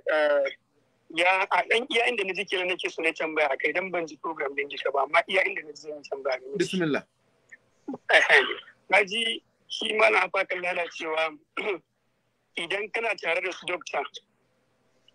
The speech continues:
Speaker 1: to, kai mutumin kirki ne. Amma a lokacin da kuka samu saɓani,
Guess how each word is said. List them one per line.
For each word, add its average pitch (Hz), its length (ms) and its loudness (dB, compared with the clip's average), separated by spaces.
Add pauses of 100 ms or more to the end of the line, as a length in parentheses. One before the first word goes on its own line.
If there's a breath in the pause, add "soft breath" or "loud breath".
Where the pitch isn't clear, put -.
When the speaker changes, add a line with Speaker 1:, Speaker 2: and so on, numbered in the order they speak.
(340)
Speaker 1:
to, 156 160 0
kai 196 140 2
mutumin 175 360 -6
kirki 151 340 -8
ne. 143 140 -4
Amma 151 220 2
a 190 120 2
lokacin 196 360 0
da 175 60 -6
kuka 165 140 -4
samu 175 260 -2
saɓani, 185 520 2